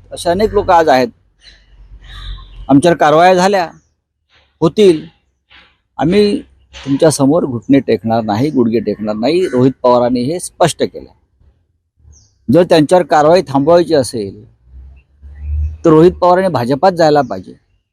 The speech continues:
काय करायला पाहिजे सांगावं त्या फडणवीसांनी की रोहित पवार भाजपात त्या कारवाई थांबवतो. रोहित पवार जाणार नाहीत, कुठेच जाणार नाहीत. ते आपल्या आजोबांबरोबर ठामपणे उभे आहेत, जसे आम्ही आहोत.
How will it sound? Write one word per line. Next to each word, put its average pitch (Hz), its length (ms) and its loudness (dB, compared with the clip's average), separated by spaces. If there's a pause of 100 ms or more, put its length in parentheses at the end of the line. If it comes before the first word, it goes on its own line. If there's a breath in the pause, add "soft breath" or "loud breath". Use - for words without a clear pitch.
काय 196 160 4
करायला 117 340 -4
पाहिजे - 440 -20 (1000)
सांगावं 202 400 2
त्या 220 140 -2
फडणवीसांनी 151 680 -2
की 127 100 -6
रोहित 156 180 4
पवार 165 220 2
भाजपात 156 420 2
त्या 165 140 0
कारवाई 151 380 0
थांबवतो. 135 500 -2 (1040)
रोहित 143 220 4
पवार 170 260 2
जाणार 180 300 2
नाहीत, 190 200 -2 (100)
कुठेच 208 220 2
जाणार 180 320 2
नाहीत. 160 180 -6
ते 165 240 -2
आपल्या 151 600 0
आजोबांबरोबर 151 760 0
ठामपणे 143 480 -6
उभे 117 180 -4
आहेत, - 380 -14
जसे 151 120 -2
आम्ही 165 220 4
आहोत. 107 180 0